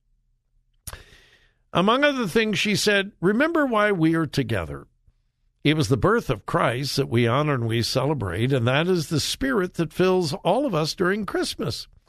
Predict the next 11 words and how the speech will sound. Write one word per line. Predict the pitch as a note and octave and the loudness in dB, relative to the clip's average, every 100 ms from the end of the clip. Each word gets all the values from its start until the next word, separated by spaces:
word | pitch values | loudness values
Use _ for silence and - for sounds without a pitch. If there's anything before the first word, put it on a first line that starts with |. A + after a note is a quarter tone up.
| _ _ _ _ _ _ - | _ _ _ _ _ _ 0
Let's | C4+ - | 0 2
not | C#4 C4 | 2 4
lose | B3 C4 - | 2 0 0
sight | D#4+ D4 D#4 | 2 2 2
of | A#3 | 2
that. | E3 - _ _ _ _ _ _ _ _ _ - | 0 -2 _ _ _ _ _ _ _ _ _ -2
We | A#2 D3 | 2 4
all | G3 F3 | 4 4
have | F#3+ F#3+ | 4 2
each | F#3+ A3+ | 2 2
other. | C4 D4 C4 | 2 2 0